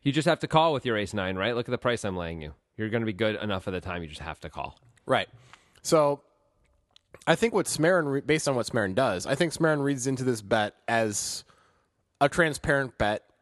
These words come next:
Speaker 2: in the way that Timofeyev is doing it. Uh, Timofeyev kinda messed up this bet, it looks like.
Speaker 1: Yeah.
Speaker 2: Because Smarin moves in with his ten eight. He
Speaker 1: This
Speaker 2: does,
Speaker 1: is
Speaker 2: he doesn't
Speaker 1: so
Speaker 2: call or fold, which it's a showdownable hand. He
Speaker 1: Yeah.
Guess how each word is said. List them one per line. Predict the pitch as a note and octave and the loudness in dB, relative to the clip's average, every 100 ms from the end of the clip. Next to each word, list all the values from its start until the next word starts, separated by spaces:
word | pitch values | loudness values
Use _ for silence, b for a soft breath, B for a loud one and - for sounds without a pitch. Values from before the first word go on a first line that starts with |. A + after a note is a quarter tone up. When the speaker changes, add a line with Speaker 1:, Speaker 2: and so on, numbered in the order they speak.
| _ | _
Speaker 2:
in | C#3 C3 | -2 0
the | |
way | B2 B2 | 2 2
that | A#2 A#2 | 0 -4
Timofeyev | - C3 A2+ A#2 A2 G#2+ - | -2 -4 0 2 2 -2 -6
is | B2 A2 | -6 0
doing | D#3 E3 F2+ | 2 2 -2
it. | - _ | -14 _
Uh, | B2 - | -10 -2
Timofeyev | D#3+ C#3+ C3+ B2 - - | -2 2 2 2 -4 -10
kinda | - C3 | 0 2
messed | B2+ A#2+ - | 2 0 2
up | D#3 - | -2 -2
this | F2+ | -10
bet, | - - - _ _ _ _ | -10 -14 -14 _ _ _ _
it | C3 | -2
looks | G#2+ - | 0 -2
like. | F2 D2+ | -4 -4
Speaker 1:
Yeah. | A2 G2+ F2 D#2+ | -2 -2 -4 -6
Speaker 2:
Because | D3 C3+ C#3 B2 | -6 0 0 2
Smarin | F3+ G#3+ F#3 | 2 2 2
moves | D3+ B2 G#2+ | 0 0 0
in | C3 F#2 | 0 -2
with | G2 | -6
his | G2+ | -6
ten | - A2 F#2 | -6 -6 -4
eight. | D#2+ - | -6 2
He | D3+ | 2
Speaker 1:
This | |
Speaker 2:
does, | F#3+ | 4
Speaker 1:
is | B2 - | 0 0
Speaker 2:
he | F#3+ | 4
doesn't | G3+ F3+ | 4 2
Speaker 1:
so | - | 2
Speaker 2:
call | C#3+ D3 | 2 2
or | G#2 | 0
fold, | - B2+ G2+ | 2 2 2
which | G#2 A#2 - - | 0 -2 -4 -8
it's | C3+ | -4
a | A#2+ | 0
showdownable | - C3+ C3 B2 G2+ | 2 2 2 0 -2
hand. | A2+ G#2 | -2 -2
He | |
Speaker 1:
Yeah. | D3 | 0